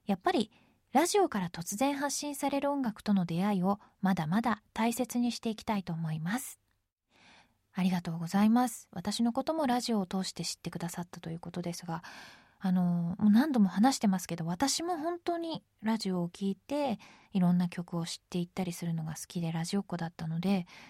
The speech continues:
本当にその、自分もリスナーとしてそういう時間をとても好きでいたので、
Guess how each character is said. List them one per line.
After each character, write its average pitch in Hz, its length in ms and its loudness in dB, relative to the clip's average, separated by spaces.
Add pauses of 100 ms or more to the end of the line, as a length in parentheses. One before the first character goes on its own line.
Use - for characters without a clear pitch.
(180)
本 277 160 -2
当 339 80 2
に 330 160 -4
そ 294 140 -6
の、 285 260 0 (800)
自 220 80 4
分 359 220 0
も 359 100 4
リ 349 120 2
ス - 140 -2
ナ 208 480 4 (160)
ー - 40 -12
と 196 60 -6
し - 140 -6
て 175 100 -2
そ 185 160 -4
う 180 40 0
い 180 160 0
う 180 60 -6 (640)
時 180 160 -2
間 180 200 2
を 180 60 0
と 175 80 -8
て 220 100 0
も 240 240 4
好 - 40 -20 (460)
き 233 140 -2
で 190 300 0 (880)
い 185 100 -10
た 196 160 4
の 165 180 2
で、 208 440 4